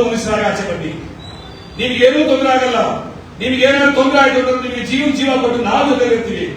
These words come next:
ನೀವು ಬನ್ನಿ ಅಂತ ಸಂದೇಶನ ನೀವೆಲ್ಲರೂ ಕೂಡ ಕೊಡ್ಬೇಕು. ನಿಮ್ಮ Facebook ಮೂಲಕ, ನಿಮ್ಮ Twitter-ಗಳ ಮೂಲಕ, ನಿಮ್ಮ WhatsApp-ಗಳ ಮೂಲಕ ಈ ಜಾಗೃತಿ ಕಾರ್ಯಕ್ರಮ ಎಷ್ಟು ಮುಖ್ಯವಾಗಿದೆ,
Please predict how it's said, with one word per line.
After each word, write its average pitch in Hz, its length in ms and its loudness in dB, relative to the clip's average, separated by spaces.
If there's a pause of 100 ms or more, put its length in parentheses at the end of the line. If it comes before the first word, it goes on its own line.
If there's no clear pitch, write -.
(240)
ನೀವು 277 220 2
ಬನ್ನಿ 240 240 4
ಅಂತ 214 120 -6 (120)
ಸಂದೇಶನ 202 340 -4 (120)
ನೀವೆಲ್ಲರೂ 196 320 -4
ಕೂಡ 220 180 -6
ಕೊಡ್ಬೇಕು. 175 340 -6 (560)
ನಿಮ್ಮ 180 120 -6 (120)
Facebook 226 440 -2 (200)
ಮೂಲಕ, 170 200 -6 (520)
ನಿಮ್ಮ 185 200 -4
Twitter-ಗಳ 254 440 4
ಮೂಲಕ, 202 200 -4 (360)
ನಿಮ್ಮ 185 220 -4
WhatsApp-ಗಳ 285 500 2
ಮೂಲಕ 208 200 -2 (680)
ಈ - 20 4 (200)
ಜಾಗೃತಿ 254 480 2
ಕಾರ್ಯಕ್ರಮ 233 320 2 (180)
ಎಷ್ಟು - 220 -2 (140)
ಮುಖ್ಯವಾಗಿದೆ, 196 560 0